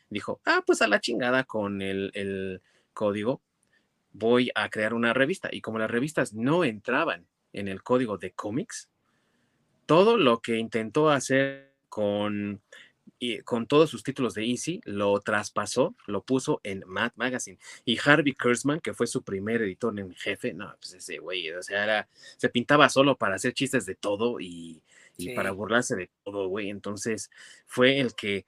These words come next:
Speaker 1: creó la base para ese humor tan ácido que tuvo por muchos años Mad. Entonces, con el
Speaker 2: Sí.
Speaker 1: éxito que tuvo, dijo D C, "Pues véngase pa' acá", ¿no? Y sí lo, eh, D C lo compró, creo que en los años noventa, si recuerdo bien, o años ochenta.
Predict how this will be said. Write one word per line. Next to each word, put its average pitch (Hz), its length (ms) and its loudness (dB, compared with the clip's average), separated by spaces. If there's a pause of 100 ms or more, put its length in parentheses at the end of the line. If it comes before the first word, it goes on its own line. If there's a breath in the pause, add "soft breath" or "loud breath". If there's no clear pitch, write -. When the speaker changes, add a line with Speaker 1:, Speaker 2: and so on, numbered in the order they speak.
(140 soft breath)
Speaker 1:
creó 117 460 4
la 104 280 0
base 123 460 4 (280)
para 104 380 4
ese 117 200 0
humor 117 320 0
tan 107 300 -4
ácido 110 460 -2
que 98 260 -4
tuvo 113 320 -4
por 101 240 -8
muchos 123 380 -6
años 98 260 -12
Mad. 104 200 -4 (420 soft breath)
Entonces, 107 400 -6
con 104 180 -4
el 98 80 -2
Speaker 2:
Sí. 110 80 0
Speaker 1:
éxito 127 260 -2
que 104 120 -10
tuvo, 139 260 0
dijo 127 240 0
D 117 80 -4
C, 117 220 -4 (260 loud breath)
"Pues 202 220 2
véngase 208 560 4
pa' 107 140 -2
acá", 98 380 0
¿no? 117 300 -4 (260)
Y 110 100 -6
sí 135 160 -2
lo, 131 140 0
eh, 113 160 -6
D 127 180 0
C 143 120 -2
lo 127 140 0
compró, 117 340 -4
creo 131 200 -4
que 120 180 -4
en 104 100 -8
los 98 140 -8
años 120 260 -4
noventa, 123 400 -4
si 156 80 -8
recuerdo 135 380 -6
bien, 175 260 -14 (160)
o 98 220 -6
años 107 260 -6
ochenta. - 400 -4